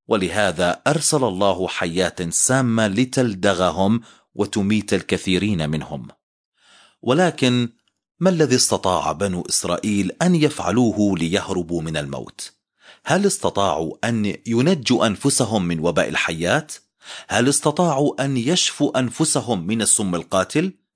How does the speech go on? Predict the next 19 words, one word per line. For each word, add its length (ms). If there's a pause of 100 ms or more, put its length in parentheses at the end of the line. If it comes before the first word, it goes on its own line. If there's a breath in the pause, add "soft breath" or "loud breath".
(260)
مستحيل. 840 (1200)
ماذا 280
كان 280
يمكنهم 640
أن 140
يفعلوا 420
إذن؟ 360 (500)
لقد 420
صرخوا 600
لله، 460 (720)
وهذا 420
هو 240
ما 160
فعلوه. 560 (840 loud breath)
رأينا 380
كيف 320
تاب 500
بنو 320
إسرائيل 680